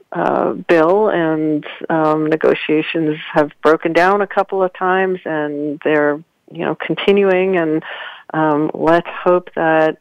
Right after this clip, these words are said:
you know, we can get something out soon. Um, and I think there will certainly need to be more bills,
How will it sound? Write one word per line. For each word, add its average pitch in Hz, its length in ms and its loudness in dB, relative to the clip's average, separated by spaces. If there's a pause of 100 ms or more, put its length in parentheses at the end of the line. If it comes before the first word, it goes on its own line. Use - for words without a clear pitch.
you 170 140 -14
know, 151 100 -6
we 160 100 -4
can 165 240 -4
get 156 220 2 (120)
something 170 400 -2
out 175 320 4 (200)
soon. 165 500 0 (400)
Um, 143 380 2
and 151 120 2
I 156 120 2
think 165 260 -4
there 156 440 2 (100)
will 156 360 0
certainly 156 400 -2
need 151 200 0
to 156 60 -4
be 151 440 0 (420)
more 185 280 4
bills, 175 720 0